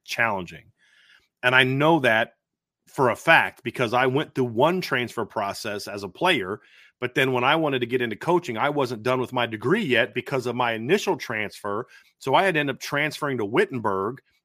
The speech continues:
and finishing my degree at Wittenberg and then Wright State, transferring those credits back to Salisbury in order to get my degree. But it was done in, like, five years. It took longer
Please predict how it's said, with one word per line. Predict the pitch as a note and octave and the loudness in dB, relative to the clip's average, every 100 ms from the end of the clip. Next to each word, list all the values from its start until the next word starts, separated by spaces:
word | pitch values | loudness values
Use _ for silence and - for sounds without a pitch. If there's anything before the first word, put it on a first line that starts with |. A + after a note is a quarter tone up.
| - | -6
and | B2+ | -6
finishing | - E3+ D#3 D3+ | -2 -2 -2 -2
my | C#3+ C#3 | -2 -2
degree | A#2+ A#2+ E3 D#3 | -2 -2 0 0
at | G2+ | -2
Wittenberg | A2 B2+ D3 C3+ C#3 B2+ | -4 -4 -4 -2 -2 -2
and | C3 | -4
then | B2 | -2
Wright | C3 B2+ | -2 -2
State, | - - G3+ C#3 - _ - | -4 0 2 0 -6 _ -8
transferring | E3+ D3+ C3 | -6 -6 -4
those | B2+ - | -6 -4
credits | C#3+ A#2 F#2 | -4 -4 -6
back | F#2 C3 F#3 A3 | -2 4 4 2
to | E3+ | -6
Salisbury | - C3 A2+ G2 G#2 G2+ G#2 - _ _ | -2 0 0 -2 -2 -2 -2 -6 _ _
in | C3+ D3+ | -4 0
order | D3 B2 | 0 0
to | A#2+ | -4
get | C3+ | -2
my | B2+ | -2
degree. | A2+ G#2+ D3 F3+ A#2+ - _ _ _ | -2 -2 0 2 2 -4 _ _ _
But | C#3 | -2
it | D3 | 0
was | A2+ | 0
done | D3 D3 | 0 0
in, | |
like, | C#3 - | -2 -2
five | - C#3+ C#3 | 0 2 2
years. | D3 F#3 | 2 -2
It | A2+ - | -2 -8
took | C3 | -8
longer | A#2 B2+ G#3+ D#3+ G#2+ A2 | -2 4 4 2 -4 -6